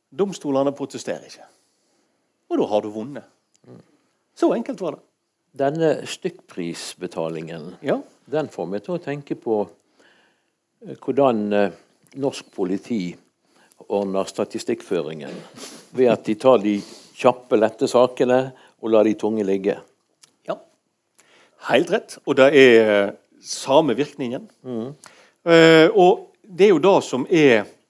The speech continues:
Speaker 1: det geniale med disse autoritære regimene. Fordi når du,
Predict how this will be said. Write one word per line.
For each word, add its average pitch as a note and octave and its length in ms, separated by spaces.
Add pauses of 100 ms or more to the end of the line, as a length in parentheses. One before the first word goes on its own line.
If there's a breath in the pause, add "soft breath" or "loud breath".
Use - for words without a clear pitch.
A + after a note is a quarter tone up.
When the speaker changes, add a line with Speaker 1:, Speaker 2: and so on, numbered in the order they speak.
(880 soft breath)
Speaker 1:
det A#2+ 140
geniale C#3+ 920
med A#2+ 120
disse D3 220
autoritære B2 680
regimene. A#2 500
Fordi A#3 440
når F#3 220
du, D#3+ 200